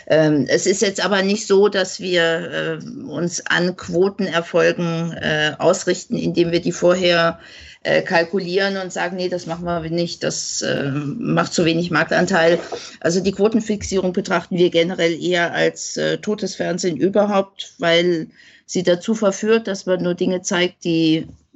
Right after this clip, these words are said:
berechenbaren Erfolg haben. Und, äh, das führt letztlich dazu, dass sich die Programme generell über alle Sender immer mehr angleichen. Das heißt, es wird immer beliebiger. Insofern gibt es durchaus Programme, wo wir sagen,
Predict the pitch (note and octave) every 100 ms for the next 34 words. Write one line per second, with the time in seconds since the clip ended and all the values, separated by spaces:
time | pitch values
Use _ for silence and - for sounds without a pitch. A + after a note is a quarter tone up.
0 | _ E3 F3 G3 G#3 G3 E3+ F3+ E3 D#3+
1 | F3 F#3+ G3+ A3 G3+ G#3 G#3 A3 - -
2 | - _ - F3 E3+ F3 - F3 E3 D#3+
3 | D#3+ D3+ - - E3 - F#3 E3+ E3 D#3+
4 | - F#3 - E3+ - F3 E3+ E3 E3 E3+
5 | - D#3 E3+ D#3+ D#3 E3 D#3+ D3+ F3+ E3
6 | D#3+ D#3+ E3 - F3 C#3+ D#3 E3 D3+ E3+
7 | D#3+ E3+ D#3 D3 C#3 F3 F3 D3+ E3 E3+
8 | D#3+ D#3 D#3 - - - - D#3 - E3+
9 | D#3+ E3 E3+ F3+ E3+ C#3+ D3+ - - -
10 | - E3 F#3 F#3 F#3+ F#3 F3+ D3 E2+ A#2+
11 | - _ - G3+ - G3 G#3 A#3+ A3+ G#3
12 | - F#3 F3+ G3 F#3+ F#3 G3 F#3+ F3 F#3+
13 | G3+ G3 G3